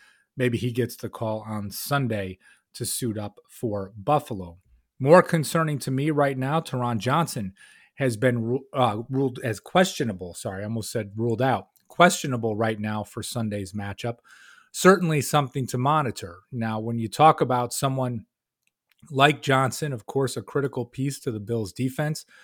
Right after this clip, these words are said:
has done a great job so far this season, receiving tons of praise. Um, he was a D N P on Thursday, uh, again with a,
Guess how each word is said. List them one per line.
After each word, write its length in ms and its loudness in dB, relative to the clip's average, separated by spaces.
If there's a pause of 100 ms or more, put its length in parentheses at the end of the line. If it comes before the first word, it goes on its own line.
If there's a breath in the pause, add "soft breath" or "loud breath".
(360 loud breath)
has 180 2
done 180 2
a 60 0
great 260 2
job 340 0
so 160 -2
far 320 -2
this 220 -8
season, 440 -2
receiving 480 -6
tons 340 -2
of 160 -10
praise. 420 0 (420 loud breath)
Um, 280 0
he 340 0
was 400 2 (320)
a 80 -4
D 320 2
N 160 2
P 280 -4
on 300 -6
Thursday, 680 0 (380 loud breath)
uh, 260 -2
again 520 0
with 240 -2
a, 260 -4